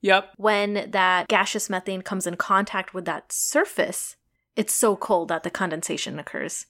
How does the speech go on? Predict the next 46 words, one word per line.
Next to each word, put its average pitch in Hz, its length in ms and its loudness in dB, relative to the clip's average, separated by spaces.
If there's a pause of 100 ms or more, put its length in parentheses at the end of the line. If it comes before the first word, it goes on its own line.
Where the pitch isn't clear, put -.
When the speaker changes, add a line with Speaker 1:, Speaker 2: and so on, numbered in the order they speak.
Speaker 1:
Exactly. 262 500 0
So, 320 140 -4
you 381 60 0
know, 403 120 2
if 403 120 -4
you, 339 140 4
on 233 240 4
a 226 60 6
hot 214 240 4
day, 196 200 2
you 214 120 0
pour 202 300 -2
yourself 190 380 0
a 185 60 -4
cold 190 240 -2
glass 190 240 0
of 185 60 -4
water 180 320 4
and 190 140 0
you 175 60 -4
get 175 180 -2
that, 175 160 2
like, 175 160 0
condensation 196 580 -4
on 180 60 -4
the 185 100 -4
outside 190 260 -6
of 175 40 -4
your 175 80 -6
glass? 220 480 -2 (760)
Speaker 2:
Yes. 190 920 -2
Speaker 1:
It's 220 140 -2
the 269 80 2
same 269 260 6
thing 320 160 4
going 269 240 4
on 208 140 2
here, 190 420 -4 (520)
except 214 460 4 (260)
at 196 100 6
the 202 80 2
top 240 300 8
of 269 80 2
these 254 160 0
Pluto 311 300 2
mountains, 175 480 0